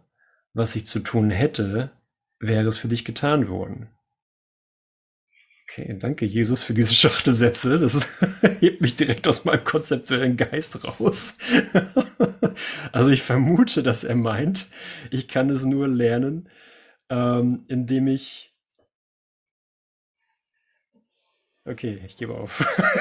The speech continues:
<laughs> Ich weiß es nicht. <laughs> Okay, ich nehme an, dass ich das, dass ich Segen schenken soll.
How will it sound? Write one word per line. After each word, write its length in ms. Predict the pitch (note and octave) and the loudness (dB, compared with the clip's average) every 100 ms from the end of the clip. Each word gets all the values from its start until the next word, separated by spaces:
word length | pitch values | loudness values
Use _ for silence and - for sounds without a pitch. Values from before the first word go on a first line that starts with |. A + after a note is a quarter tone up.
| - | 2
<laughs> 40 | |
Ich 180 | - C4 | 4 6
weiß 340 | A3 - - | 4 2 0
es 180 | G3+ - | 0 0
nicht. 440 | D4 - - - - | -2 0 -6 -6 0
<laughs> 60 | - - A3 - - - - - - A#3+ A#3+ - - - - - - - - - - - _ - _ _ - - _ D#4 C#4+ - G3+ - - F#3 - - - - D#3+ | 0 2 0 2 -2 -2 -2 -6 -4 -8 -6 -10 -10 -8 -10 -8 -12 -10 -12 -12 -14 -18 _ -20 _ _ -20 -20 _ 0 0 0 -2 -2 -2 -4 -4 -8 -10 -10 -4
Okay, 220 | C#3 C3+ | 2 6
ich 120 | B2+ B2+ | 6 6
nehme 300 | D3 D3+ C3 | 4 6 4
an, 160 | B2+ | 4
dass 180 | C3+ - | 2 -2
ich 120 | C3+ | -4
das, 380 | - A#2 - - - - - | -4 -4 -4 -8 -14 -10 -4
dass 200 | A2+ D3 | 0 2
ich 140 | A#2+ | 2
Segen 360 | - D3+ D#3 D#3 | 4 6 6 6
schenken 320 | - A#2+ B2+ | 2 2 2
soll. 420 | B2 G#2+ - B2+ | 0 0 0 0